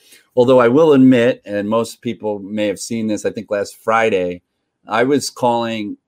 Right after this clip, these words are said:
on a customer that has a hundred and ten stores and two district service centers in, in, uh,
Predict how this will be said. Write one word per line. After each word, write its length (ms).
on 420
a 320
customer 640
that 220
has 200
a 80
hundred 460
and 160
ten 240
stores 840
and 160
two 160
district 380
service 340
centers 400
in, 360
in, 320
uh, 360